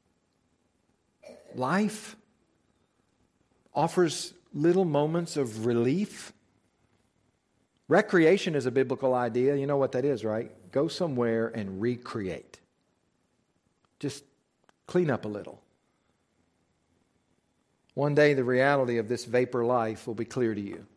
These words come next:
I can tell you, uh, Stephen Reed can tell you, 'cause we've talked about it. Mike Torrey can tell you.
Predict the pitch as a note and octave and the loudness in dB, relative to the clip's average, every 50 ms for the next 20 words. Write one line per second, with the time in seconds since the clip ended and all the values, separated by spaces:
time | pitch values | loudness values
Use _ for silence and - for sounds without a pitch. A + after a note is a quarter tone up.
0 | _ _ _ _ _ _ _ _ _ _ _ _ _ _ _ _ _ _ _ _ | _ _ _ _ _ _ _ _ _ _ _ _ _ _ _ _ _ _ _ _
1 | _ _ _ - - C3 B2 - B2 A2+ - C3 B2 A#2 A#2+ A#2+ A#2+ A#2+ A2+ - | _ _ _ -4 -4 -4 -2 -2 -4 -4 -2 0 0 2 2 0 -2 -2 -6 -10
2 | A#2 B2 - A#2 G#2 G#2 A2 G#2+ - - - C#3 B2+ A2 A2+ A2+ A2+ A2+ A#2 A#2 | -12 -14 -10 -10 -10 -10 -12 -14 -16 -8 -4 -4 -2 -2 -4 -4 -4 -2 -2 -2
3 | A#2 A2+ G#2 - - - G#2 - - B2 A#2+ A2 A2 A2 A2 A2 A2 - _ _ | -4 -4 -8 -12 -14 -18 -16 -12 -8 -6 -4 -4 -4 -4 -4 -6 -8 -14 _ _
4 | _ _ _ _ _ _ _ _ _ _ - A#2 G#2+ A2+ G#2+ - A#2+ A2 G2+ - | _ _ _ _ _ _ _ _ _ _ -12 -8 -8 -8 -8 -6 -4 -6 -6 -4
5 | - G#2+ G#2+ G#2+ G#2+ A2 A2+ G#2+ - - - A#2+ A#2 A2+ A#2 - B2 A2+ G#2+ G#2 | -6 -6 -4 -4 -4 -4 -4 -6 -8 -10 -8 -6 -6 -6 -6 -6 -4 -4 -4 -4
6 | G2 - G2+ G2 - G#2 G#2 G2 G2+ G2+ F#2+ G2 | -4 -6 -10 -12 -10 -8 -8 -6 -6 -8 -8 -10